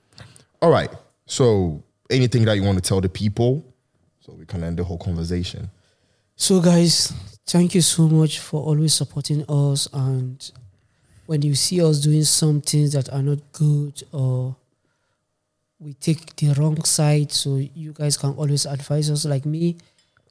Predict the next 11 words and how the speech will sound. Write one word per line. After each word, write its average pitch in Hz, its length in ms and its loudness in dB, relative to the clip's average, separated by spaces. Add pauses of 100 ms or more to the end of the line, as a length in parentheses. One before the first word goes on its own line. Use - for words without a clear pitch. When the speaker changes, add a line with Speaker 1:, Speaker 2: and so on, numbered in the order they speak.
(500)
Speaker 2:
I'm 143 200 0
always 160 360 4 (100)
open 139 440 -8 (160)
to 143 100 -4
speak - 540 -2 (1000)
on 139 220 -2
interview 151 680 2
or 143 160 -14
the, 127 340 -4 (680)
on 139 160 -4
my 127 200 -8